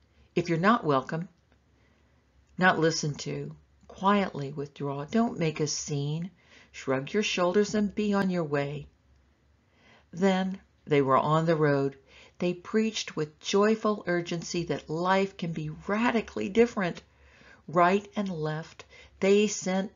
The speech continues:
the demons packing. They brought wellness to the sick, anointing their bodies, healing their spirits. King Herod heard of all this,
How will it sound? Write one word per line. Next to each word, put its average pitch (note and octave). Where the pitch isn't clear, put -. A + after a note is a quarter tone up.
the E3
demons F3
packing. F3+
They D#3+
brought D3
wellness F3
to F3
the D#3+
sick, -
anointing F#3
their D3
bodies, F#3
healing E3+
their F3
spirits. D#3
King G#3
Herod D#3+
heard D3+
of D3
all C#3
this, C#3+